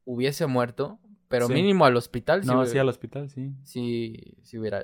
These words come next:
Speaker 1: llegado, ¿no? Pero, pues, de ahí en fuera, experiencias de muerte, bueno, igual no mías, pero, por ejemplo, a un tío lo asesinaron.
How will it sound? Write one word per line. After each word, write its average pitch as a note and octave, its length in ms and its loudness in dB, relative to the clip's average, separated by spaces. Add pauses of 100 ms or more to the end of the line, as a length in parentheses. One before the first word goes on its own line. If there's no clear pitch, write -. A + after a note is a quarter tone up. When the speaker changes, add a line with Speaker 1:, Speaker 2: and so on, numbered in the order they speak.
Speaker 1:
llegado, A#2+ 400 -6
¿no? C#3+ 220 -18 (180)
Pero, A#2+ 340 0
pues, A#2+ 140 -6
de B2 60 2
ahí C3+ 120 2
en D#3 120 -2
fuera, D3+ 340 -4 (1040)
experiencias C3+ 680 -2
de B2+ 80 -2
muerte, B2+ 380 -2
bueno, A#2 360 -4 (600)
igual A#2+ 880 0 (280)
no C#3+ 440 2 (260)
mías, C3+ 680 2 (1040)
pero, A#2 160 -4
por A#2 120 -2
ejemplo, A#2 420 -2
a G#2 40 0
un A#2 180 -4
tío B2+ 480 0
lo A#2 100 -4
asesinaron. A2+ 720 -10